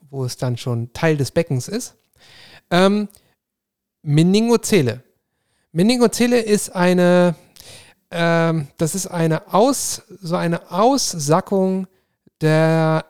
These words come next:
ähm, der Hirnhaut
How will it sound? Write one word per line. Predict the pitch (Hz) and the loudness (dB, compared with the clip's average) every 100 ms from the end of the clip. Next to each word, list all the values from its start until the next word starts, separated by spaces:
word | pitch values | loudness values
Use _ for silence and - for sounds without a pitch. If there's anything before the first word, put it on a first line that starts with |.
| - | -4
ähm, | 151 151 151 151 156 156 - - _ _ _ _ _ - - _ _ _ _ _ - | -2 0 -2 -2 -4 -6 -8 -14 _ _ _ _ _ -20 -20 _ _ _ _ _ -8
der | 156 160 160 160 156 - _ _ - | -2 2 2 2 0 -6 _ _ -20
Hirnhaut | - 160 208 196 - - 131 170 277 - - | -4 0 2 2 -2 0 2 2 0 -4 -14